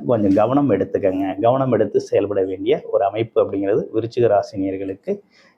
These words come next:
ஏற்பட்டிருக்குது. விருச்சிக ராசி நேயர்களை பொறுத்த வகையில இந்த குரு பகவான்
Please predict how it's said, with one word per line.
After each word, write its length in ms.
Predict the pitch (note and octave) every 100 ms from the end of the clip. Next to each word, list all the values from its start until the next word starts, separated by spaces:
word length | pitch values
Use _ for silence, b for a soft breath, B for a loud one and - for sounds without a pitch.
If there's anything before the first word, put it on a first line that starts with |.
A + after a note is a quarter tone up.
| -
ஏற்பட்டிருக்குது. 720 | G#2+ G#2+ G#2+ G#2 F#2+ - F#2+ G2
விருச்சிக 340 | G#2 D#3 D#3 F3
ராசி 320 | C3+ - A2
நேயர்களை 380 | G#2+ A2 G#2+ G2+
பொறுத்த 320 | - A2 G#2+
வகையில 320 | G#2 G#2 G2 G2 -
இந்த 260 | A2+ G#2+ G2
குரு 300 | F#2+ G#2+ D3+ F3+
பகவான் 440 | B2 B2 A#2+ B2+